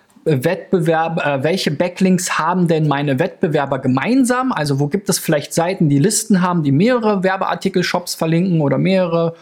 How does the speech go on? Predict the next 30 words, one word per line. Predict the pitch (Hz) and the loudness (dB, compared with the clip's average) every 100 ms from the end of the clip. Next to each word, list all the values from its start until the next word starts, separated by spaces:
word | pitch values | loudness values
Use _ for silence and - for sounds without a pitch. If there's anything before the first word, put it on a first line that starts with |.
| - _ | -20 _
Turnschuh-Shops | - 190 180 180 170 165 165 - | 0 2 2 0 0 -2 -4 -2
oder | 147 | -2
Geschenke, | 143 156 170 160 160 156 156 - - - - | -2 -4 -2 -2 -2 -4 -6 -18 -20 -10 -4
äh, | 147 143 | -2 -2
Shops | - 151 - - | -2 -4 -4 -4
oder | 143 135 135 | 0 0 0
was | 147 143 | -2 -4
auch | |
immer | - 170 156 156 160 208 | -2 0 0 0 -2 0
ihr | 156 143 | 0 2
seid, | 135 143 175 - | 0 0 -2 -2
Hersteller | 165 165 - 156 151 | -2 -2 -2 -4 -2
von | 190 160 | -4 -4
X | 156 - | -6 -4
Y. | 208 202 208 190 196 196 - - - - - - | -4 0 0 2 0 -4 -8 -16 -14 -14 -10 -6
Ähm, | 156 165 165 165 - - - | -4 -2 -4 -6 -16 -12 -2
weil | 135 151 185 190 - - | 0 0 -2 -4 -8 -10
da | - 170 | -6 0
gebe | 180 165 | 0 0
ich | - | -2
einfach | 175 175 165 | -2 -2 0
meine | 147 139 | 0 -2
Wettbewerber | 196 240 208 196 196 | -2 -2 -2 -2 -4
ein | 165 185 190 | -4 -2 -2
und | - 156 139 | 0 0 0
dann | 147 | -2
schaut | 160 - 151 180 - | -2 -2 -2 -2 0
eben | 165 165 160 | 2 2 2
das | 147 135 - | 0 -2 -4
Tool, | - 180 185 185 | 0 2 4 0